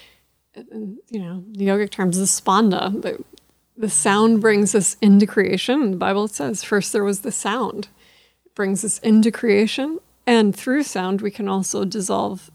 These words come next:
back into the source or, or let the sound reveal the deeper silence. So the silence wouldn't have been effective if nobody in the room was saying anything.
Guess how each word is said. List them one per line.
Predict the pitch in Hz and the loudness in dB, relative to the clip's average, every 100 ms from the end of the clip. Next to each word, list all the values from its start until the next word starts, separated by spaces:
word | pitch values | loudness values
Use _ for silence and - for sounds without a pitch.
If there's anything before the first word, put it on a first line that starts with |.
| _ | _
back | - 190 196 | -2 0 0
into | 190 180 | -2 -4
the | 190 | -6
source | - 240 190 185 | -2 0 0 0
or, | 214 208 - - | -2 -2 -6 -4
or | 226 214 220 | 2 2 4
let | 220 220 | 4 4
the | - | 2
sound | 190 220 196 | 0 2 2
reveal | 185 180 175 196 | 2 0 2 2
the | 180 180 | 0 -2
deeper | 180 180 | -6 -6
silence. | 180 - 190 - 403 | -8 -6 -6 -6 -6
So | - 214 | 0 2
the | 202 | 2
silence | 214 285 285 214 202 | 2 4 6 6 4
wouldn't | 214 196 | 0 0
have | 185 | 0
been | 190 | -2
effective | 185 202 - 185 | 0 -2 -2 -8
if | 180 | -6
nobody | 196 190 190 | -6 -4 -2
in | 185 | -2
the | 180 | -2
room | 190 202 - | -4 -4 -8
was | 214 | -12
saying | - 196 202 | -10 -8 -6
anything. | 208 208 214 - 226 | -4 -6 -8 -12 -16